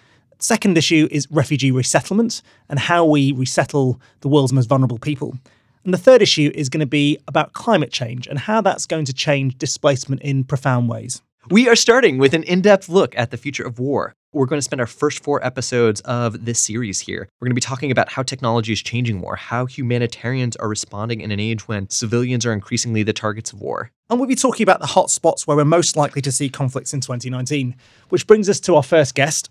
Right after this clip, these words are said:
Speaker 1: Robert Malley.
Speaker 2: Rob is the president and C E O of the International Crisis Group, which just published its list of the top ten conflicts to watch in two thousand nineteen.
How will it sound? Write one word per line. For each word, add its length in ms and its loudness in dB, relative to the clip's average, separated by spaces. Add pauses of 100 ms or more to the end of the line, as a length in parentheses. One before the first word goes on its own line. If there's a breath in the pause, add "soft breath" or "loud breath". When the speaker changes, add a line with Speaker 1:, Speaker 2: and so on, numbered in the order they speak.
Speaker 1:
Robert 280 4
Malley. 380 2 (180)
Speaker 2:
Rob 420 2
is 200 0
the 100 -4
president 440 -2
and 120 -2
C 240 -4
E 60 2
O 120 2
of 140 -2
the 100 -6
International 600 -2
Crisis 360 -4
Group, 280 -4
which 300 -2
just 420 -2
published 420 -6
its 180 -6
list 180 -4
of 80 -6
the 80 -6
top 280 -6
ten 180 -8
conflicts 400 -8
to 80 -6
watch 200 -2
in 80 -16
two 120 -10
thousand 260 -8
nineteen. 380 -8